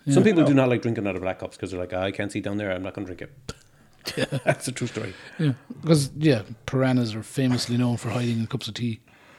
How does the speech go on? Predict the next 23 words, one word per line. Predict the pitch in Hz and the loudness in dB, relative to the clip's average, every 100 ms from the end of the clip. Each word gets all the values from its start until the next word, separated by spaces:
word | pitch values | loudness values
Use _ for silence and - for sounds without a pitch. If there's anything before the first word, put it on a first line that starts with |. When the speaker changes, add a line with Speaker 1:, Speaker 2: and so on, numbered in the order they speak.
| - - - _ _ - | -20 -20 -20 _ _ -6
Speaker 3:
You | 147 | 2
don't | 165 226 | 4 6
know | 220 | 4
that, | 220 185 | 0 -2
and, | 185 165 | 0 0
and | - 160 | 2 4
admittedly, | 160 143 202 170 120 110 - - | 4 2 0 -2 -4 -8 -10 -4
we | 147 | 0
used | 180 208 - | 2 0 0
to, | 127 - | -2 0
like, | 127 | -2
Mart, | 156 131 - - - _ | 0 -2 -4 -14 -20 _
didn't | - 147 180 | -6 -4 -2
we | 170 | 2
always | 113 143 147 139 120 | 4 4 2 0 -2
drink, | 113 127 127 - - - | -2 -2 -4 -8 -14 -8
uh, | 113 107 107 - _ _ _ _ _ _ | -6 -6 -8 -12 _ _ _ _ _ _
Lion's | 117 127 123 117 110 | 0 2 2 0 -4
tea? | - 120 101 _ _ - _ _ | -8 -10 -10 _ _ -20 _ _
Speaker 1:
Yes. | - - - _ _ _ | -2 0 -4 _ _ _
Speaker 3:
For | - 135 139 | -2 4 6
the | 127 123 117 | 6 2 4
Speaker 2:
Same. | 135 107 | 6 4